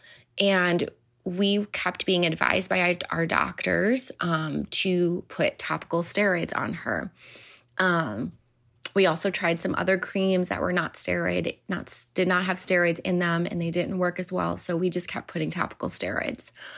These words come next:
Um, nobody told us the dangers of what topical steroids can do. And now I will share this with you. This is what has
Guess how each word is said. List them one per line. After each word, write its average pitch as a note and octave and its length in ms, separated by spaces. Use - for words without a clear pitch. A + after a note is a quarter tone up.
Um, D#3+ 480
nobody G3+ 320
told G3 260
us F#3 120
the F3+ 100
dangers E3+ 720
of F3+ 200
what F3+ 140
topical - 400
steroids D#3+ 520
can E3+ 200
do. G#3+ 540
And G3 120
now F3+ 180
I F#3+ 100
will G#3+ 160
share D#3+ 300
this G3 240
with A#3+ 200
you. A#3+ 200
This F#3 220
is G#3 180
what F3+ 200
has D#3+ 300